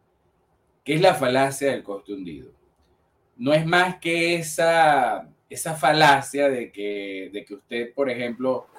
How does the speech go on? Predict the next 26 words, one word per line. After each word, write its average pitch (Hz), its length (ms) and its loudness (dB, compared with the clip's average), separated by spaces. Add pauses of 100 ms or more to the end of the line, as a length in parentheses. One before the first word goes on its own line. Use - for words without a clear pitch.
(480)
le 143 260 2
ha 147 200 2
inyectado 156 1000 4
demasiado 135 1300 0
a 123 300 4
algo 123 680 0 (760)
y 156 540 0
resulta 180 560 -2
que 185 80 -4
ese 180 180 0
algo 185 240 2
no 180 160 -2
es 175 100 -6
una 180 180 -2
buena 175 220 -2
idea. 226 460 2 (400)
Ese - 240 -2
algo 170 460 2
es 139 100 0
una 160 220 -2
falacia 165 680 2
en 135 140 -2
la 120 160 -4
que 117 60 -14
usted 113 280 -14
creyó 147 520 -2